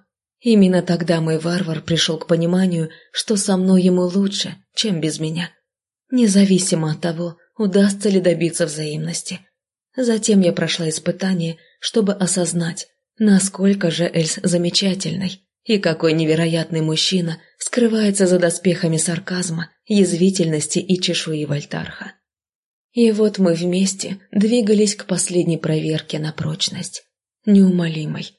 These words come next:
способной расставить все точки над «и». Эльс не выглядел взволнованным или напряженным. Казалось, он не раз участвовал в подобных операциях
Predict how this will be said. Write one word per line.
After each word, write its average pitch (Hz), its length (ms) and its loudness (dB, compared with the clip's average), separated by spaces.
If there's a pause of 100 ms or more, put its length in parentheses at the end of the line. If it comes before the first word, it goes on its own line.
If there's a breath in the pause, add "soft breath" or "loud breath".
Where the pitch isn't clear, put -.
(200)
способной 185 680 0
расставить 160 580 -4
все - 260 -6
точки - 640 -6 (240)
над 151 240 -6 (100)
«и». 147 260 -14 (1040)
Эльс 233 280 0
не 226 140 2
выглядел 185 420 2
взволнованным 156 760 -2
или 160 240 -2
напряженным. 165 760 -4 (300 soft breath)
Казалось, 190 560 2
он 175 160 -2
не 170 100 0
раз 170 260 -2
участвовал 156 720 -4 (140 loud breath)
в - 100 -20
подобных 190 500 2
операциях 180 760 -4